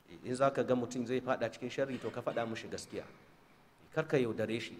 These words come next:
kar ka mai daɗin baki. Abu na biyu, an yuriyahu zahira shay at-tayyib as-salih. Sai ka ga ya zo ya nuna maka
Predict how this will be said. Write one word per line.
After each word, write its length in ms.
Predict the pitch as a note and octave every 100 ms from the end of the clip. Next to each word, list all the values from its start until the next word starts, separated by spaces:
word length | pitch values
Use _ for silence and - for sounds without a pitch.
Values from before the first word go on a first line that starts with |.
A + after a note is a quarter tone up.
| -
kar 100 | D3
ka 140 | C#3+
mai 160 | C3 A2
daɗin 320 | A#2 B2 A#2+
baki. 260 | G#2 - - - - - - _ - - - - - - - - - - - -
Abu 180 | A2+ C3+
na 120 | E3
biyu, 440 | D#3+ D#3+ D#3 - - - - -
an 240 | B2+ E3 E3
yuriyahu 640 | D#3+ E3 D3+ C#3+ C#3+ D3
zahira 460 | D3+ D#3 E3 D#3
shay 340 | C#3+ - D#3+ D3+ -
at-tayyib 580 | D3+ - - F#3+ F#3+ D#3+
as-salih. 520 | C3+ - D3 C#3+ A#2 F2+ - - - - - - - - - - -
Sai 260 | - E3+
ka 120 | F3 E3
ga 120 | E3
ya 160 | E3+
zo 140 | E3+ F#3
ya 80 | E3
nuna 300 | F3 F#3+ D#3+
maka 300 | D#3+ D#3 A#2+